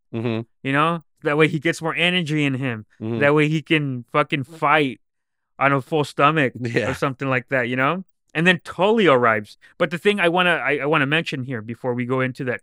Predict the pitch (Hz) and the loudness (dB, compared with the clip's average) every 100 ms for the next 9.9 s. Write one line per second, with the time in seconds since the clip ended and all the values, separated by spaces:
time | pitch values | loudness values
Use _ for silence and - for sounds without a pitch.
0 | - 131 113 135 127 143 156 175 - _ | -8 -8 -6 -4 -2 0 0 0 -8 _
1 | _ _ - 151 135 147 131 - 143 147 | _ _ -2 -2 2 4 4 0 0 0
2 | 147 139 170 175 135 120 170 190 123 110 | 0 -4 -2 -2 -2 0 0 2 0 -2
3 | 107 117 131 113 107 _ _ _ _ _ | -2 -4 -4 -4 -6 _ _ _ _ _
4 | _ 113 135 127 - 175 165 - 139 147 | _ -4 -2 -2 -2 -2 -2 0 2 2
5 | 143 143 147 151 147 - 151 151 143 151 | 2 0 0 -4 -4 -4 -2 0 0 2
6 | 147 - _ _ - 135 135 135 123 151 | 2 -2 _ _ -2 -2 0 -2 2 6
7 | 160 165 160 151 156 156 143 147 151 139 | 6 6 2 2 0 0 2 2 0 -2
8 | 151 151 151 139 135 151 147 _ 104 120 | -4 -6 -4 0 0 -2 -8 _ -8 -6
9 | 101 98 143 156 165 165 160 156 | -6 -4 -2 2 2 2 0 -4